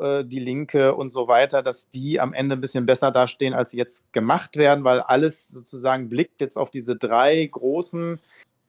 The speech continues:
und, ähm, die wo-, bekleckern sich da alle nicht mit Ruhm. Und das wird noch mal ein bisschen für die anderen ausgehen. Aber das ist so das Einzige, was ich jetzt irgendwie so sagen kann. Ansonsten ist das, ist, kann man eigentlich ja nur sagen, dass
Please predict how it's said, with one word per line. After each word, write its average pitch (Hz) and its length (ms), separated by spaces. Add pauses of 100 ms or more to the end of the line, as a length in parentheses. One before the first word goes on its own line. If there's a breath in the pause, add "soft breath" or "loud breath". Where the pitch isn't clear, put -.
(360)
und, 135 760
ähm, 127 880
die 123 480
wo-, 131 220
bekleckern 123 640
sich 123 120
da 123 120
alle 135 200
nicht 131 180
mit 117 140
Ruhm. 160 400 (640 loud breath)
Und 131 160
das 127 160
wird 135 140
noch 131 140
mal 127 140
ein 123 100
bisschen 127 260
für 123 140
die 120 100
anderen 104 300
ausgehen. 92 420
Aber 101 160
das 127 160
ist 139 120
so 135 100
das 120 160
Einzige, 123 420
was 117 140
ich 113 80
jetzt 120 180
irgendwie 110 220
so 104 80
sagen 113 300
kann. 123 140
Ansonsten 120 420
ist - 120
das, - 200 (680 loud breath)
ist, - 200
kann 151 160
man 160 100
eigentlich 160 260
ja 147 80
nur 151 200
sagen, 147 340
dass 143 260